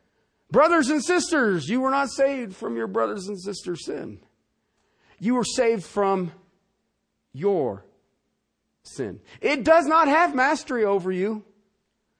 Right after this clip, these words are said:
You may let it. And you fight with it occasionally, don't you? I mean, those of you who have sin. <laughs>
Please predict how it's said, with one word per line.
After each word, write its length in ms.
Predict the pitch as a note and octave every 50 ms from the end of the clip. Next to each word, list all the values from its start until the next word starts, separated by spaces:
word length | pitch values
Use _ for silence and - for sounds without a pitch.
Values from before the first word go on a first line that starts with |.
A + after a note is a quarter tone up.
| _ _
You 220 | - D#3 A3+ D4 D#4+
may 240 | D#4 E4 E4+ E4
let 260 | D4 C#4+ D#4 F4+ F#4 D#4+
it. 300 | C4+ - - - - _ _ _ _ _ _ _ _ _ _ _ _ _ _ _ _ _ _ _ _ _ _ _ _ _ _ _ _ _ _ _ _ _ _ _ _ - - -
And 180 | - C4 C#4
you 160 | D#4 F#4 F#4
fight 360 | E4+ - - C4 B3+ B3+ A#3+ A#3+
with 200 | B3+ C4 G#3 A#3+
it 100 | B3 A3+
occasionally, 520 | A3+ - A3+ A3 A3 A3 A3 D4 D#4+ D4+
don't 240 | A#3 F#3+ G3+ G3 -
you? 140 | C#4+ D4+ - _ _ _ _ _ _ _ _ _ _ _ _ _ _ _ _ _ _ _ _ _ _ _ _ _ _ _ _ _ _ -
I 40 | B2
mean, 320 | C3 C3 C3 B2 A#2 - - -
those 240 | - C#3+ D3+ D3 C3+
of 100 | C3 C3+
you 100 | C#3+ C3+
who 140 | C3+ C#3+ C3
have 280 | B2 C#3 C#3 C#3 A#2+
sin. 360 | - - - G#2+ G#2+ C3 D3 C#3
<laughs> 40 | _